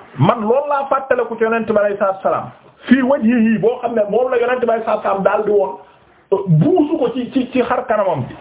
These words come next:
Min bi'rin kaanat fii daarihim. Ci benn teen boo xam ne ca seen, euh, quartier ci Médina, Yonent bi alayhi salaatu wa salaam dafa ñëwoon di ko wax xale yi. <laughs> Jël ndox mi, <laughs> daal di, daal di guuxum ndox.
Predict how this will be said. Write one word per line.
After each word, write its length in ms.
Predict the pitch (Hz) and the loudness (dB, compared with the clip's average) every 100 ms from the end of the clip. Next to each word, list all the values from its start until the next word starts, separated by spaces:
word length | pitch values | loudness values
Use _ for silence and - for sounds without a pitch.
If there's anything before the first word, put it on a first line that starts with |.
| - - _ _ - | -20 -20 _ _ 2
Min 320 | 202 294 226 | 2 2 -2
bi'rin 460 | 285 302 240 240 220 | -2 0 -2 -2 -2
kaanat 320 | 233 233 214 - | -2 -2 -6 -4
fii 140 | 196 | 0
daarihim. 460 | 170 180 165 120 - - _ 349 - - | 2 2 0 -2 -4 -6 _ -18 -8 -2
Ci 80 | |
benn 320 | 214 254 240 247 - - _ - | 0 0 -2 -6 -8 -20 _ -2
teen 260 | 254 262 | -2 0
boo 160 | 226 226 | -2 0
xam 120 | 214 190 | -2 -2
ne 60 | 185 | -2
ca 80 | 214 | -2
seen, 180 | 220 214 190 143 - _ _ _ | -2 -2 -2 -6 -16 _ _ _
euh, 380 | 151 156 151 143 - | 0 2 2 0 0
quartier 460 | 214 220 202 170 | -2 0 -2 -2
ci 60 | 190 | 0
Médina, 340 | 208 196 160 - - _ _ - | 0 2 0 -4 -8 _ _ 0
Yonent 260 | 165 254 | 0 2
bi 80 | 254 | 0
alayhi 160 | 220 214 | 0 2
salaatu 40 | |
wa 100 | 202 | 0
salaam 200 | 202 185 | 0 0
dafa 240 | 185 202 214 | -2 0 0
ñëwoon 320 | 190 139 123 | 2 2 0
di 60 | 196 | 2
ko 80 | 247 | 2
wax 180 | 226 - | 2 0
xale 180 | 208 170 | -2 -2
yi. 140 | 131 - _ _ 226 226 214 190 202 135 - - - - - | -4 -12 _ _ -12 -6 0 0 0 -4 -6 -20 -20 -6 -4
<laughs> 160 | 202 | 0
Jël 200 | 226 269 | 2 2
ndox 220 | 254 - 175 | 0 -2 -2
mi, 120 | 185 - - | -10 -10 -8
<laughs> 200 | 226 208 | -6 0
daal 240 | 202 220 | 0 0
di, 100 | 196 196 - - | -4 -8 -12 -14
daal 280 | 135 170 220 | -4 -2 -2
di 80 | 202 | -4
guuxum 420 | 175 247 220 208 | -4 -2 -2 -2
ndox. 180 | 185 120 | -2 -4